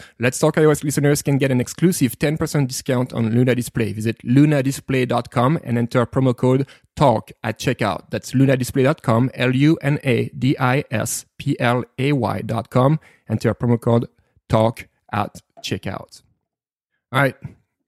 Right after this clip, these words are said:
Last week we talked about A R, and I said something that, um, uh, was greatly misunderstood, or more likely,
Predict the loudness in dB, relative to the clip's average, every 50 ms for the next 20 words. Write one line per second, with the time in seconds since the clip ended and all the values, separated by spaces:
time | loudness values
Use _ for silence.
0 | _ -2 0 0 0 2 2 2 2 2 2 2 2 2 2 2 0 2 2 2
1 | 0 2 2 2 0 0 -4 -10 -8 -4 -2 -2 0 0 0 0 -2 -4 -4 -6
2 | -6 -6 -6 -4 -2 -2 -2 0 0 0 -2 -2 -4 -14 -16 -8 -4 -4 -2 -2
3 | -2 -2 -4 -6 -8 -10 -12 -12 -14 -14 -8 -2 0 2 2 2 0 -2 0 0
4 | 0 2 2 2 0 2 0 0 -2 -2 -2 -2 2 2 2 2 2 -2 0 2
5 | 4 4 4 2 2 0 2 2 2 4 4 2 0 -2 -2 0 0 0 -2